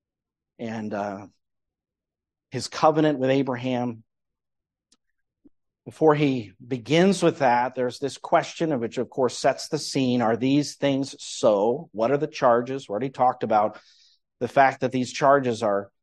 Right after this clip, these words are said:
serious. They're capital charges. If these things are true, that Stephen actually is speaking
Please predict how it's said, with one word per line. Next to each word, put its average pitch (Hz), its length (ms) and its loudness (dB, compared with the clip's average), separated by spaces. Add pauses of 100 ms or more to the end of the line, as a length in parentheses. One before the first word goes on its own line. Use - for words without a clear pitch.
(140)
serious. 147 760 0
They're 107 140 -6
capital 143 560 -2
charges. 127 580 0
If 110 260 -4
these 139 280 -2
things 143 360 0
are 107 180 0
true, 147 560 0
that 120 180 0
Stephen 127 400 -4
actually 127 380 -4
is 131 380 0
speaking 127 720 -4